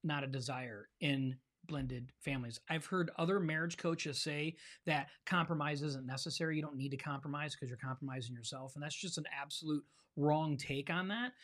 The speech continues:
It's not about compromising yourself. It's about understanding you're blending together, and there's gotta be some agreements that need to have, be had. And overly communicating all your decisions with your spouse may not be something that you're used to doing.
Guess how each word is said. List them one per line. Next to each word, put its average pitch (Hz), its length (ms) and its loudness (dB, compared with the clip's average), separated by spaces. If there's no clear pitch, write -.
It's - 180 -2
not 180 140 4
about 190 160 2
compromising 147 580 0
yourself. 139 520 -4
It's 165 120 -4
about 170 160 2
understanding 170 680 0
you're 156 240 0
blending 139 560 2
together, 143 520 -4
and 156 80 -2
there's 147 140 2
gotta 165 220 2
be 170 120 4
some 160 200 0
agreements 135 460 0
that 143 100 -8
need 120 140 -4
to 113 60 -6
have, 110 320 -10
be 143 120 -4
had. 120 240 -6
And 151 160 0
overly 220 340 8
communicating 202 580 4
all 170 180 2
your 180 100 4
decisions 151 460 0
with 143 120 -8
your 135 120 -4
spouse 120 480 -6
may 156 180 0
not 170 280 0
be 170 100 2
something 165 340 -2
that 160 100 -2
you're 165 140 -2
used 160 200 -2
to 160 60 -6
doing. 190 320 -4